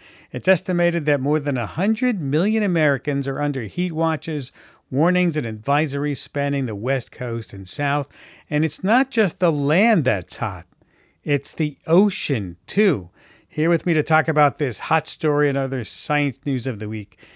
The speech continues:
is Rachel Feltman, editor-at-large at Popular Science and host of the podcast, The Weirdest Thing I Learned This Week. Rachel is based in Jersey City, New Jersey. Welcome back to Science Friday.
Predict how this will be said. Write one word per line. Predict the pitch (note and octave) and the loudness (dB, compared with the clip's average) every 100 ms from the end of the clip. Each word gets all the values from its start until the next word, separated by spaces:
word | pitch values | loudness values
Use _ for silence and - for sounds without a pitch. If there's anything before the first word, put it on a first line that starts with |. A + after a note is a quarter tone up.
| - - | -20 -2
is | D#3 F#3 | 0 4
Rachel | A#3+ A#3+ | 4 4
Feltman, | - A#3 A3+ F#3 C#3 | 6 6 6 4 2
editor-at-large | D#3 G3 F3+ F#3+ D3 E3 F#3+ E3 - - _ _ - | 2 0 2 2 2 2 2 0 -8 -18 _ _ -8
at | C#3+ - | -8 -4
Popular | F#3 F3+ F#3+ E3+ | -2 0 0 0
Science | D3 - E3+ G#3 A#3+ - | 0 2 2 4 0 -2
and | C3 | -6
host | G#2+ F3+ F3 | -2 -2 0
of | E3 | -2
the | C#3 | -6
podcast, | B2+ D#3 D#3+ - F3 D#3+ - | -2 -2 -2 -2 -2 -2 -4
The | C3 | -6
Weirdest | A#2+ D#3 G#3 A3+ - | -2 0 0 -2 -2
Thing | F#3+ G#3 | -2 0
I | F#3+ C#3 | 0 0
Learned | C3 F#3 A#3 D#3+ | 0 0 0 0
This | F#3+ G3+ - | -2 -2 -2
Week. | E3 F3 - _ - _ _ - | -2 -2 -4 _ -20 _ _ -4
Rachel | C#3 C3+ C#3 | -4 -2 -4
is | B2+ G#2+ | -4 -8
based | A#2+ A#2 A2 - | -4 -4 -4 -10
in | C#3+ A#2 A2+ G#2 | -8 -6 -6 -6
Jersey | - B2+ A#2 C3 | -2 -2 0 -4
City, | - - A#2+ A#2+ C#3 | -4 -4 -4 -4 -4
New | A#2 A2+ | -6 -6
Jersey. | - C3 C3+ A#2 F#2+ - _ - | -2 0 0 -2 -6 -10 _ 2
Welcome | F#3 G#3+ G#3+ | 2 4 4
back | G#3+ | 4
to | G#3 | 2
Science | - G#3+ G#3+ | 0 2 2
Friday. | - A3 A#3 C3+ | 2 4 4 2